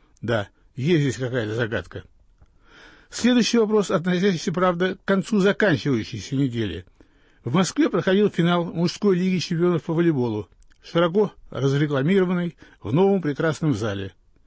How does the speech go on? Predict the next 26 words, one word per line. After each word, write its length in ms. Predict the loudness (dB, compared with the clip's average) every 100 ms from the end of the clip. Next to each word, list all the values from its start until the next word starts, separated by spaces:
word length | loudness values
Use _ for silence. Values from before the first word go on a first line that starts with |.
| _ -8
И 80 |
главное, 460 | 0 2 2 2 0
никто 300 | -2 0 2
в 40 |
этом 160 | 2 2
не 60 | 0
сомневался, 680 | 0 0 2 2 0 -4 -6 _ _
к 60 | -2
радости 380 | 2 2 0 -4
болельщиков 680 | -2 2 2 0 -8 -14 -14 -20 -16 -6
должно 340 | -2 0 2
победить 420 | 0 -2 -2 -2
московское 520 | -4 -2 -4 -4 -4
«Динамо». 420 | -2 -2 -4 -8 -14 _ _ _ _ -20 -10
Предсказание 540 | -8 -2 2 4 2
это, 80 | 0
правда, 280 | 0 0 2
не 100 | 0
сбылось. 540 | 2 2 2 -2 -10 _ -20 _ _
Но 120 | 0
как, 180 | 2 0
скажите, 400 | 2 2 2 0
победить 400 | -2 0 0 -2 -4
железного 600 | 0 4 4 2 0 0
Василия 420 | 0 2 2 2
Гекнадзе, 640 | 0 0 0 0 -2 -12